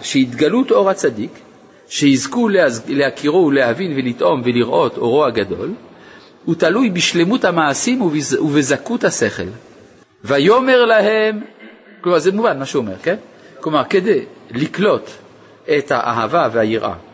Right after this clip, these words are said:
על ידי הסרת החושך והשק מן השמיים שלהם, שזה בחינת אהבה ויראה, צריך בשביל זה צדקה. נכון? צרור כספה, כספו, והצדקה דווקא מי שמלמד אותו זה הצדיק,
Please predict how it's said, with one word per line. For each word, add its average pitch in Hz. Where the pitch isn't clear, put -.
על 113
ידי 131
הסרת 151
החושך 156
והשק 117
מן 170
השמיים 147
שלהם, 113
שזה 131
בחינת 135
אהבה 120
ויראה, 92
צריך 151
בשביל 190
זה 233
צדקה. 120
נכון? 165
צרור 151
כספה, 113
כספו, 143
והצדקה 131
דווקא 180
מי 170
שמלמד 170
אותו 185
זה 143
הצדיק, 170